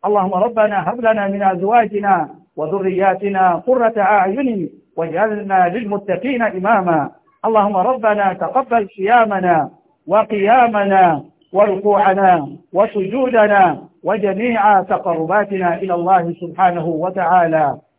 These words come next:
يا أرحم الراحمين. اللهم ربنا آتنا في الدنيا حسنة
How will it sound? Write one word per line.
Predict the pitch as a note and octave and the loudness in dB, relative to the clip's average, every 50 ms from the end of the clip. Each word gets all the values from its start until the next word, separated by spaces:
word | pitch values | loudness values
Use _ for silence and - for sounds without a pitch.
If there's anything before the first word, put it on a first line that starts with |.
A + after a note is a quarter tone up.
| _ - | _ -2
يا | D3 F3+ G3 F#3 F3+ F3+ F#3 | 0 2 4 4 4 4 2
أرحم | F3+ E3+ E3 E3+ F#3 F3+ F3 | 0 0 0 -2 -2 -2 -2
الراحمين. | D#3+ D3 D3+ C#3+ C3+ - C#3 C3+ E3 G3+ G#3+ G3+ F3 D#3 C3+ - - _ _ _ _ F3+ | 0 0 0 -2 -2 -4 -6 -8 -6 -4 -4 -4 -4 -4 -6 -10 -12 _ _ _ _ 0
اللهم | G3+ G3 F3+ F#3 F#3 F3 | 0 2 0 0 0 0
ربنا | F3 F#3+ G3+ F#3+ G3+ G3 F#3+ F#3 F3+ F#3 F#3 F#3+ | 0 0 0 2 0 0 2 0 2 2 2 2
آتنا | F#3 F#3+ G3 F3+ F#3 F3+ F3 | 2 0 -2 -2 0 0 0
في | F3 | -2
الدنيا | E3+ - G3 G3+ G3+ G3 F#3 F3+ - - | -6 -6 -6 -4 -2 -2 -2 -2 0 -2
حسنة | A3+ - - G#3+ G#3 G3 F3+ D3+ - | -4 0 2 2 2 4 2 0 -2